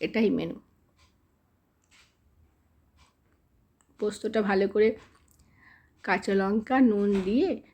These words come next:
একবারে মিক্সিতে পেস্ট করে নিয়েছি। অল্প জল দিয়েছি, মিক্সিতেই পেস্ট করি আমি।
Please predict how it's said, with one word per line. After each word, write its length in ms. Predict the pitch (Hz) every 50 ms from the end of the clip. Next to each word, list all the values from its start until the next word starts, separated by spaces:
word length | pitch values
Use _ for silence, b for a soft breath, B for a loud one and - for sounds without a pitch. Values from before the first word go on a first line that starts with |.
| b - -
একবারে 340 | 185 185 - 202 226 294
মিক্সিতে 460 | 320 277 190 165 - - 208 202 - -
পেস্ট 340 | - 214 156 - - -
করে 240 | - - 185 180 185
নিয়েছি। 460 | 185 180 170 170 175 180 - - 220 - _ _ _ _ _ _ _ _ _ _ _ _ _ _ _ _ _ _ _ _ _ -
অল্প 300 | 190 185 180 - - 208
জল 340 | 196 196 202 190 185 185 190
দিয়েছি, 360 | 196 196 202 208 208 - 381
মিক্সিতেই 520 | 349 302 240 233 - - 233 226 277 285 277
পেস্ট 320 | 285 214 196 - - -
করি 320 | - - 190 190 185 185
আমি। 180 | 175 190 226